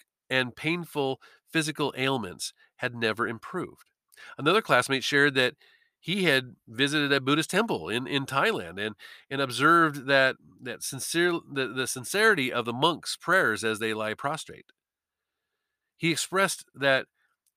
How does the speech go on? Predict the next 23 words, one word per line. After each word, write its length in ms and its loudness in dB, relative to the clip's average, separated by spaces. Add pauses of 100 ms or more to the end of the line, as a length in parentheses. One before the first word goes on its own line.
(140)
he 160 -6
could 220 -6
not 360 -2
believe 520 -2
that 200 -6
God 420 2
would 240 -8
reject 680 -4
their 220 -4
worship. 460 -6 (760)
Still 240 2
another 560 4
articulated 640 -2
that 300 2
he 240 -6
had 260 -2
grown, 480 -2 (180)
grown 200 2
up 120 -2
in 80 2
a 180 4 (240)
hyper, 520 2 (380)
um, 260 -4